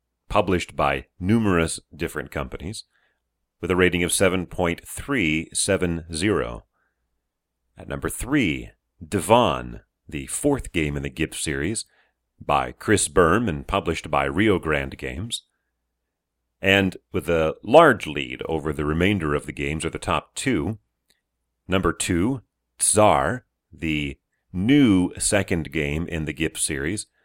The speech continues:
by Chris Berm and published by Rio Grande Games with a rating of seven point five six three. And with a rating of seven point five eight five, number one is Yinch, which is the fifth game in the Gipf series, by Chris Berm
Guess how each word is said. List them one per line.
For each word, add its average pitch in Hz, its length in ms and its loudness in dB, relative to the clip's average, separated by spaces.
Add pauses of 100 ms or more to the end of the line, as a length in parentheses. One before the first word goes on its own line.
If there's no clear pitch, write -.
(320)
by 67 240 -4
Chris - 320 -2
Berm 85 340 2
and 80 140 -6
published 82 400 -4
by 71 140 0
Rio 85 320 2
Grande 76 360 -2
Games 90 340 -4
with 82 100 -10
a 78 60 -6
rating 82 280 0
of 76 100 -4
seven 90 360 0
point 85 380 -6
five 98 580 2
six - 500 -2
three. 90 600 -4 (600)
And 87 200 2
with 92 100 2
a 92 60 0
rating 101 260 6
of 87 100 2
seven 117 300 2
point 107 320 -2
five 104 500 4 (100)
eight 104 320 -2
five, 78 600 0 (240)
number 85 240 -2
one 90 520 2
is 87 380 -2 (320)
Yinch, 80 520 -2 (400)
which - 160 -16
is 67 140 -12
the - 140 -12
fifth - 400 -4
game 76 260 -2
in 71 60 -4
the 71 100 -6
Gipf 73 220 -4
series, 80 500 -4 (280)
by 65 160 -6
Chris 110 300 -4
Berm 90 440 2